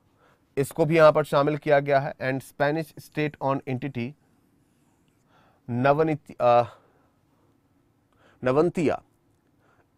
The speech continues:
इसको भी यहाँ पर शामिल किया गया है। नवंतिया ये कंपनी है, इस, अ, स्पेनिश फ्रेंच कंपनी नेवल ग्रुप,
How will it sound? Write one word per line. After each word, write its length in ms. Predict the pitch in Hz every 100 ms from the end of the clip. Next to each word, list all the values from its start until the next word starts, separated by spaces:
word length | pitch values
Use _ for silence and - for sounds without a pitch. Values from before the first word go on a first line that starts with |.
| _
इसको 340 | 165 - - 202
भी 140 | 190
यहाँ 160 | 160 143
पर 160 | 143
शामिल 320 | - 117 113 110
किया 200 | 104 85
गया 180 | 78
है। 160 | 95 98 _ _ _ _ 117
नवंतिया 720 | 117 131 151 175 180 170 190 - _ _ -
ये 200 | 107 127
कंपनी 420 | 147 156 147 160 156
है, 180 | 156
इस, 140 | 156 -
अ, 300 | 135 117 113
स्पेनिश 680 | - - 113 127 156 - - _ _ _ _
फ्रेंच 380 | 135 143 160
कंपनी 400 | - 143 135 151
नेवल 300 | 139 117 127
ग्रुप, 280 | 143 147 156